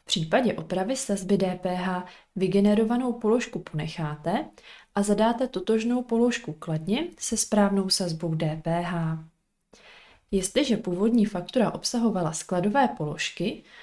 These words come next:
záporným množstvím se zásoby naskladní.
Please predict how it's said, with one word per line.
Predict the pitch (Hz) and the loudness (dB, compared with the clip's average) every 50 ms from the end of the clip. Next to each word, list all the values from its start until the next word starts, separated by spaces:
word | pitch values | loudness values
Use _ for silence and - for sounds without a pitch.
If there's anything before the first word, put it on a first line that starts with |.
| - - _ - | -20 -16 _ -4
záporným | 196 190 196 175 170 - - 196 202 247 277 277 262 | -2 0 0 0 0 -2 -4 -4 -2 0 2 2 4
množstvím | 208 165 160 - - - 196 247 302 302 | 2 2 2 -2 -4 -2 -2 -2 -2 -2
se | - - 208 | -2 0 0
zásoby | 190 190 190 185 185 - - 185 165 175 175 | 2 2 0 0 0 -2 -2 -2 -2 0 0
naskladní. | 165 165 156 - - - 180 180 170 175 180 175 165 160 160 160 160 | 0 0 -2 -4 -4 -2 -2 0 0 2 2 2 2 0 0 -2 -8